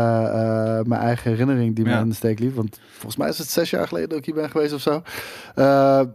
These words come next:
Speaker 1: eerste dag naar Disneyland, eh, Park en de tweede dag naar California
Speaker 2: Ja,
Speaker 1: Adventure
Speaker 2: heel
Speaker 1: Park.
Speaker 2: cool.
Speaker 1: Eh, ja, was best wel leuk.
Speaker 2: Ja.
Speaker 1: Was be-,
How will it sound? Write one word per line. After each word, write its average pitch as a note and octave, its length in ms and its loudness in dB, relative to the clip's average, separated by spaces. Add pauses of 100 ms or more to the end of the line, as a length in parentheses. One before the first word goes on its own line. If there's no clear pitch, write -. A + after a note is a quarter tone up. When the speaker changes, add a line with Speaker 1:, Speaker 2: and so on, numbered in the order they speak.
(120)
Speaker 1:
eerste D3 220 0
dag C3+ 180 4
naar B2+ 100 2
Disneyland, B2+ 540 2
eh, A#2+ 280 2 (140)
Park A#2+ 280 0
en A2+ 100 -2
de A2 140 0
tweede A2+ 260 0
dag G#2+ 200 0
naar G#2 280 0
California G#2+ 520 -2
Speaker 2:
Ja, G#2 60 -2
Speaker 1:
Adventure G#2+ 420 -2
Speaker 2:
heel G#2+ 80 0
Speaker 1:
Park. A#2 120 -2
Speaker 2:
cool. G#2+ 200 -2 (460)
Speaker 1:
Eh, C3 240 2 (120)
ja, A#3+ 160 0
was D3+ 120 -6
best D3 160 -4
wel A2 100 -2
leuk. E3 240 -6
Speaker 2:
Ja. B2 120 -6
Speaker 1:
Was B2+ 120 -8
be-, A#2 100 -12